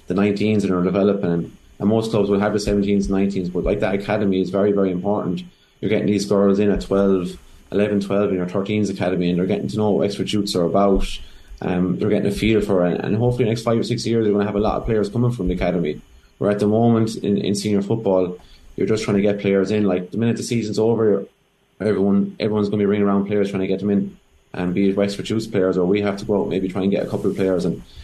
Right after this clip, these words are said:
that's just the nature at the moment. But you'd like to have that academy structure in each club, good investment there, good facilities, infrastructure, and then it's just every year it's just players coming through the system, and, and that will help a lot,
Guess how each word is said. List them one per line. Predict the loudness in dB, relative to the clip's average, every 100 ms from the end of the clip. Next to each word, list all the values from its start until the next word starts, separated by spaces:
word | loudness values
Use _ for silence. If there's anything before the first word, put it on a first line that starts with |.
| -8
that's | -2 0
just | 0 0
the |
nature | 2 2 0 -2
at | -2
the | 0
moment. | 0 2 0
But | -2
you'd | 0
like | 0 0
to |
have | -2 -2
that | -2 -2
academy | -2 0 0
structure | 0 -2 -2 -4
in | -2
each | -2 -4
club, | -2 0 0 -6 -16 -20 -20 -6
good | -2 0
investment | 2 0 0 0
there, | 0 0
good | 0 -2
facilities, | -4 -2 2 2 0 -2 -2
infrastructure, | -4 -4 -2 -2 -2 -2 -2 -4 -16 -20 -6
and | -2
then | 2 2
it's | 0
just | -2 -2 -10 -16
every | -4 -2 0 2
year | 4 4
it's | 2
just | -2 -4
players | 0 0 0
coming | 0 -2
through | 0 0
the | 0
system, | 0 -2 0 -4 -4 -12 _ _ _ -4
and, | 0 0 0
and | 0
that | 2
will | 2
help | 2 2
a |
lot, | 2 2 0 -4